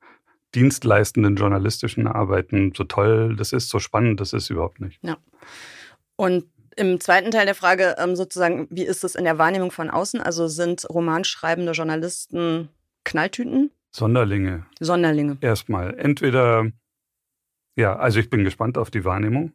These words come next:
Speaker 1: aber
Speaker 2: Mhm. Aber viele wissen es doch jetzt wahrscheinlich schon in deinem Kollegenkreis, dass du's gema-, also es ist doch
Speaker 1: Hm,
Speaker 2: angekündigt,
Speaker 1: ja,
Speaker 2: dass
Speaker 1: man
Speaker 2: du's
Speaker 1: wird's ja, also ich,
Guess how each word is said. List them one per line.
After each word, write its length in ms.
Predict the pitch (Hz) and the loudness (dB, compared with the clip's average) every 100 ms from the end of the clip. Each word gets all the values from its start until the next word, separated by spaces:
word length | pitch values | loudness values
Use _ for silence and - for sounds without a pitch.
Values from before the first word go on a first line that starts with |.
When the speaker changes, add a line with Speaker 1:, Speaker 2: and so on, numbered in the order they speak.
| _ | _
Speaker 1:
aber 460 | 139 98 101 98 104 - | -2 0 2 0 -4 -6
Speaker 2:
Mhm. 320 | 190 202 202 _ _ _ - | -4 -4 -6 _ _ _ -2
Aber 160 | 269 | 0
viele 300 | 262 208 185 | 2 0 0
wissen 220 | 180 220 175 | 0 0 0
es 120 | 147 | 0
doch 100 | 147 | -2
jetzt 220 | 143 - | -4 -4
wahrscheinlich 340 | 147 151 151 | -4 -2 -2
schon 160 | - 151 | -4 -4
in 140 | 151 | -2
deinem 160 | 151 151 | -2 -4
Kollegenkreis, 640 | - 151 147 156 - 143 - | -4 -6 -6 -6 -4 -4 -4
dass 160 | 156 | -6
du's 160 | - - | -6 -8
gema-, 240 | 156 156 - | -6 -6 -2
also 160 | 156 | -4
es 80 | 151 | -2
ist 60 | - | -2
doch 60 | |
Speaker 1:
Hm, 80 | 120 | 0
Speaker 2:
angekündigt, 880 | 170 196 190 190 185 180 175 170 120 | 2 0 -2 -2 -2 0 0 2 2
Speaker 1:
ja, 100 | 120 | 2
Speaker 2:
dass 100 | 120 | 2
Speaker 1:
man 140 | 120 | 2
Speaker 2:
du's 80 | 117 | 2
Speaker 1:
wird's 140 | 123 - | 0 2
ja, 160 | 127 123 | 0 0
also 340 | - 120 107 117 | -2 0 0 0
ich, 240 | - - | -4 -6